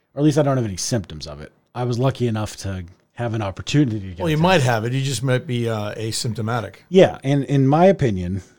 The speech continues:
Speaker 1: is that every single person should get tested. And
Speaker 2: Yeah.
Speaker 1: I know that that's not feasible yet, but just 'cause you don't have symptoms, if you have access to a test,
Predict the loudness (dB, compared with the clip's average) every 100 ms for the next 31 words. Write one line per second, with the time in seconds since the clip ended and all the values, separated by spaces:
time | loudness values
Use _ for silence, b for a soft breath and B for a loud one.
0 | _ -10 -8 -6 -6 -6 -10 _ _ -4
1 | -2 0 -2 -2 -4 -2 -4 -4 -8 -16
2 | _ _ _ _ _ -10 -8 -6 -6 -6
3 | -8 -12 -18 -4 0 4 6 6 6 2
4 | -2 -2 -2 0 0 0 -4 -2 0 -2
5 | -4 _ _ _ _ _ _ -4 -2 -2
6 | -4 _ -4 -2 2 4 4 4 0 0
7 | 0 0 -4 -2 4 6 6 2 -2 -6
8 | -8 -10 -10 -6 -8 -8 -16 -20